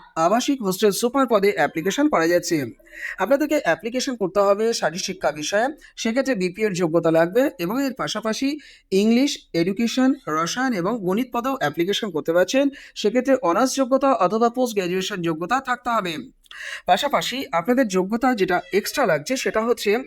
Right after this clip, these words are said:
সিমিলার ফিল্ডে দু বছরের অভিজ্ঞতা থাকলে এবং পঁয়ত্রিশ বছর বা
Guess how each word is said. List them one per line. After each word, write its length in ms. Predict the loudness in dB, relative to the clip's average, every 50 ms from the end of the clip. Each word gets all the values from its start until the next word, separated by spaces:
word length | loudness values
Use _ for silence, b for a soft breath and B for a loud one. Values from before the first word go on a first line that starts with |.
| B B B B -12 -8
সিমিলার 340 | -6 -4 0 2 4 4 2 2
ফিল্ডে 240 | 0 -2 0 0 0 0
দু 40 | 0 0 -2
বছরের 280 | -2 -2 -2 -4 -4 -4 -4 -4
অভিজ্ঞতা 420 | -2 -2 -2 -2 -2 -2 -2 -2 -2 -2
থাকলে 260 | -2 -2 0 0 0 0 0 0 0 2
এবং 160 | 2 2 2 0 B B B B B _
পঁয়ত্রিশ 420 | 2 4 4 4 2 0 0 0 0 0 0
বছর 180 | 0 0 0 0
বা 60 | -2